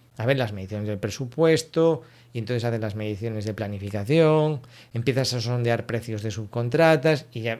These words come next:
empiezas a echar tus números y dices, ah, bueno, pues yo sé que en este capítulo, concretamente en este grupo de partidas, pues mira,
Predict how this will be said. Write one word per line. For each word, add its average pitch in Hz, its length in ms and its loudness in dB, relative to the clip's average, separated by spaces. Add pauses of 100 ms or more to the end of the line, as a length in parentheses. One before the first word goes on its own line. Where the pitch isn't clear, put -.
empiezas 110 300 -6
a 113 40 -4
echar 113 220 -4
tus 131 160 -2
números 156 320 2
y 123 40 2
dices, 104 200 -2
ah, 117 80 0
bueno, 113 240 -2
pues 95 160 -8
yo 110 140 -2
sé 113 160 -4
que - 100 -6
en 110 60 -6
este 113 240 -6
capítulo, 127 760 0 (300)
concretamente 117 680 0
en 117 60 0
este 117 220 -2
grupo 120 320 0
de 120 100 4
partidas, 123 640 0
pues 98 240 -10
mira, 101 320 -8